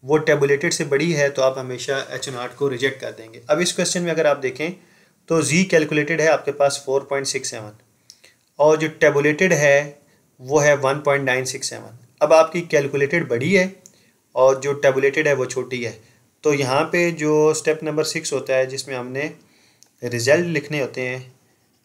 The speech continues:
तो रिजल्ट के अंदर हम ये लिखेंगे कि as our, uh, Z calculated is greater than Z tabulated, so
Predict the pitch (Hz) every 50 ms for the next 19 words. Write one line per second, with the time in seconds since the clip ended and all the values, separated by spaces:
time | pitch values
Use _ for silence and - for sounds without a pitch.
0 | _ - 139 135 131 127 120 123 139 156 165 - - 160 143 139 143 139 135 139
1 | 131 127 143 151 147 127 - 131 127 123 120 127 131 131 139 135 139 135 135 -
2 | _ _ _ _ _ _ _ _ _ - 127 127 131 139 151 160 160 - - _
3 | _ _ _ _ _ _ _ _ _ _ _ _ _ _ _ _ _ _ _ _
4 | _ _ _ _ _ _ _ _ - 127 123 123 131 135 139 147 - - - -
5 | _ _ _ _ _ _ _ _ _ _ _ _ _ _ _ _ _ _ _ -
6 | 123 120 123 123 120 117 117 120 139 156 165 165 165 165 - - _ _ _ _
7 | _ _ _ _ _ _ _ _ _ _ _ _ _ _ _ - _ _ _ _
8 | _ _ _ _ _ - 131 127 127 123 123 127 123 127 123 - 151 151 151 147
9 | - - 131 127 131 143 - - - _ _ _ _ _ _ _ _ _ _ _
10 | _ _ _ _ _ - 131 123 127 127 135 135 131 160 165 156 139 127 123 135
11 | 151 147 - _ _ _ _ _ _ _ _ _ _ _ _ _ 123 117 113 123
12 | 143 156 156 156 - 143 131 131 123 123 123 123 123 120 - - 151 139 135 143
13 | - - _ _ _ _ _ _ _ _ _ _ _ - - - - - - 131
14 | 123 123 131 143